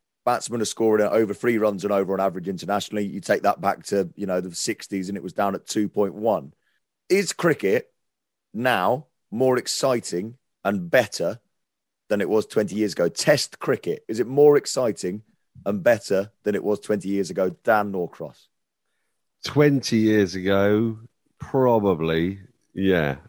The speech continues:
Speaker 2: But that was the start of the era of Test cricket being really brilliant. And it sort of started to become really brilliant around two thousand three, two thousand four, not just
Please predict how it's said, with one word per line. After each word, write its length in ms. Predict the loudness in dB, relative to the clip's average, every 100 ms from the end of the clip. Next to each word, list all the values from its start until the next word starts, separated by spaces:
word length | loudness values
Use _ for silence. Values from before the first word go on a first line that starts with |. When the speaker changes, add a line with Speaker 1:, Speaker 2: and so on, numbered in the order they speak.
| _
Speaker 2:
But 120 | 0
that 200 | 4 4
was 260 | 4 0 -2
the 180 | -8 -8
start 580 | -8 0 2 4 4 0
of 120 | -4
the 160 | -2
era 420 | 0 0 -2 -4 -8 -8 -10 -8
of 200 | -6 -6
Test 280 | -2 -2 -2
cricket 360 | -6 -6 -6 0
being 380 | 0 2 -2 -6 -4
really 360 | 0 2 0
brilliant. 400 | 0 0 0 -6 -16 _
And 140 | -2 -2
it 220 | -2 -4
sort 240 | 0 2
of 140 | 0 -4 _ _
started 500 | -12 0 2 2 -4
to 60 | -12
become 300 | -6 -2 2
really 200 | 2 2
brilliant 380 | 0 0 -2 -4
around 420 | -4 -2 0 -2 -8 _ _ _ _ _ _
two 220 | 0 0
thousand 540 | 2 0 0 0 -4 -2
three, 200 | 0 0
two 160 | -2
thousand 280 | -4 -4 -4
four, 260 | -2 2 4
not 220 | 2 0
just 280 | -2 -6